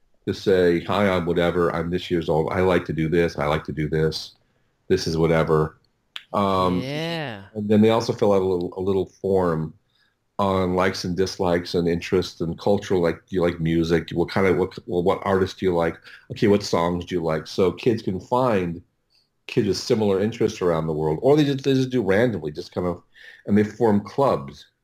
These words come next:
Speaker 1: They'll be forming little clubs, or, you know, and the clubs will have, like, weekly meetups and challenges, and they'll have competitions against other groups, and they get little points and things. They get more points for having the more diversity within their group.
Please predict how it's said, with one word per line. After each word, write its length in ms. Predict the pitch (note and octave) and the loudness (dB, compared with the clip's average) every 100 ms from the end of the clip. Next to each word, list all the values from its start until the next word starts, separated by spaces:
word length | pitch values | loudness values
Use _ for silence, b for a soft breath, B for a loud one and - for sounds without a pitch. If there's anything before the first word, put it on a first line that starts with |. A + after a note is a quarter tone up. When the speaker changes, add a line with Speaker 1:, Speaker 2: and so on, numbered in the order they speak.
| _ - | _ -14
Speaker 1:
They'll 80 | F2+ | -8
be 100 | G2 | -4
forming 280 | - G#2 | 0 2
little 180 | G2+ F#2 | 2 -2
clubs, 360 | - A#2 F#2+ E2 | -2 0 0 0
or, 200 | E2 C#2 | -4 -4
you 80 | D#2+ | -4
know, 180 | D#2+ D#2 | -4 -2
and 160 | E2 E2+ | -2 -4
the 40 | |
clubs 300 | E2+ G2+ F2+ | -2 0 0
will 100 | F2 | 0
have, 140 | F2 D#2+ | -2 0
like, 160 | E2+ | -2
weekly 320 | F2+ F2+ G2+ | -2 -2 0
meetups 600 | F#2 F2+ E2+ F2+ - - - _ b b b b _ | 2 4 4 2 -2 -10 -16 _ b b b b _
and 160 | G2 F#2+ | -2 0
challenges, 960 | - G#2+ F2 F2 F2 E2+ E2 E2+ F#2 - _ _ _ _ _ | 0 0 2 2 0 -2 -2 -2 -6 -14 _ _ _ _ _
and 180 | G2+ F#2 | -2 0
they'll 100 | F2+ | 0
have 120 | - | -2
competitions 600 | - F#2+ - G2+ - F2+ | -4 -4 -4 -4 -2 -2
against 280 | F2+ F#2+ - | 0 -2 -2
other 200 | G2 E2+ | -6 -2
groups, 680 | F2+ F2+ E2+ F2 - - - _ _ _ _ _ _ - | -2 -2 -2 -2 -6 -14 -16 _ _ _ _ _ _ -6
and 180 | G2 F#2+ | -2 0
they 60 | |
get 160 | F#2+ G2 | 0 0
little 180 | G2+ G2+ | 0 -2
points 560 | G2+ F2+ E2+ E2 D#2+ | -2 0 2 0 -4
and 240 | E2+ E2 - | -6 -4 0
things. 360 | F2+ E2+ E2+ | 2 2 0
They 100 | F2+ | 0
get 140 | F2+ F#2 | 0 2
more 180 | F#2+ | 2
points 300 | - G2 F#2+ | 2 0 0
for 60 | F#2+ | 0
having 140 | F2+ | 0
the 60 | F2+ | 2
more 160 | F2+ F2 | 0 2
diversity 580 | F2 E2+ F2+ E2+ - | 2 2 2 0 -2
within 360 | F2 F2 F#2 F#2 | -4 -2 -2 0
their 160 | E2+ D#2+ | -2 -2
group. 440 | E2+ D#2+ E2+ - | -2 -2 -2 -6